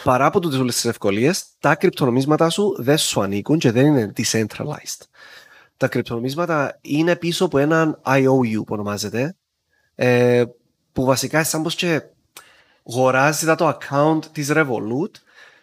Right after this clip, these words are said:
και εσένα διάσου έτσι έναν,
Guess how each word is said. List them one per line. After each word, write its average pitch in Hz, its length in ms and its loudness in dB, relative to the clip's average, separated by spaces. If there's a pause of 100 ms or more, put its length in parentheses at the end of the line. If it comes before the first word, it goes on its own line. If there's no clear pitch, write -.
(140)
και 139 180 2
εσένα 165 680 2
διάσου 156 480 2
έτσι 170 300 -2
έναν, 170 380 4